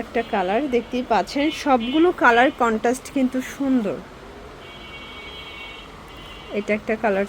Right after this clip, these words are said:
থাকবে, প্রাইস থাকবে সেম। এটা দেখেন, এটাও সুন্দর একটা বাঙ্গি কালার, আর এইটা হচ্ছে লাস্ট on কালার। ওকে, তো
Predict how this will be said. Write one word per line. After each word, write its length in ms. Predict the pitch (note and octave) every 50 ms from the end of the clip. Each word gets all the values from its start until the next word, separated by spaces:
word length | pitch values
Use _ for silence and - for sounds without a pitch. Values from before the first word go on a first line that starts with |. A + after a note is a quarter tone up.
| - -
থাকবে, 300 | G#3+ G#3 G3+ G3+ G3+ B3 E4+ - -
প্রাইস 240 | - A3+ G#3 G3+ G3+ - - -
থাকবে 280 | A3+ G3+ G3 G#3+ A#3+ A3+ - -
সেম। 260 | - B3 A3+ G3+ D#3+ D3+ - - - - - - - - - - - - - - - - - - - - - - - - - - - - - - - - - - - - - G#3+
এটা 140 | G#3 - A3 G3 F3
দেখেন, 300 | E3+ E3+ - - - - - - - - -
এটাও 220 | G#3 - B3 C4 C4+ B3+ -
সুন্দর 260 | - C4+ B3+ B3 B3+ C4 B3+
একটা 140 | B3 - C4+ A#3 A3
বাঙ্গি 260 | G#3+ G#3+ G#3+ G#3 A3 A3 -
কালার, 320 | G#3+ G3 F#3 F3+ G3 A#3+ F4+ F#4+ - - - - - - - - - - - - - - F3 F#3 F3+
আর 100 | F#3 F#3 - - -
এইটা 200 | C4 C4+ C4+ D#4 D4+ -
হচ্ছে 380 | D#4 D4 - - - - C4 B3+ B3+ F#4+ A#4+ - - - - - - - A#3
লাস্ট 280 | A3+ G#3 G#3+ - - - A#3+
on 80 | A3+ A3+ A3 A3
কালার। 240 | G#3+ F3 D#3 D#3+ E3 F3 G3+
ওকে, 160 | - - F3 - - - - - - - - - - - - -
তো 40 | -